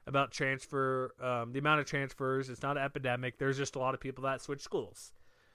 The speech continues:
However, there's also a, was a proposed rule change where you could transfer once in a career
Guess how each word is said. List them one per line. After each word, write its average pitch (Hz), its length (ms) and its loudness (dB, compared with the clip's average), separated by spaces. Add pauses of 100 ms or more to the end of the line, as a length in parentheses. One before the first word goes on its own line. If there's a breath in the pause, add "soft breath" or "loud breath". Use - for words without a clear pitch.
(720)
However, 180 420 8
there's 160 200 6
also 180 360 6
a, 151 220 4 (600)
was 156 220 4
a 123 60 2
proposed 143 420 0
rule 143 160 4
change 156 360 -2
where 131 480 2 (760)
you 139 160 0
could 131 240 0
transfer 175 640 2
once 139 580 -2
in 185 100 -6
a 196 60 2
career 208 460 0